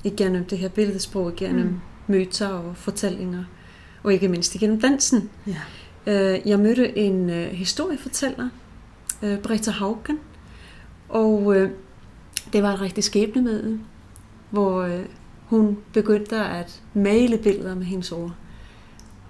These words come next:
Speaker 1: Og, øh, i det møde, hvor jeg mærkede hendes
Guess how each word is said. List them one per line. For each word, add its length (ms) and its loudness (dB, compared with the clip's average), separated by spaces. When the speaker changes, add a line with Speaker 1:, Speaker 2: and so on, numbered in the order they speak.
Speaker 1:
Og, 400 2
øh, 100 0
i 100 4
det 140 4
møde, 360 2
hvor 180 0
jeg 420 -4
mærkede 500 4
hendes 360 0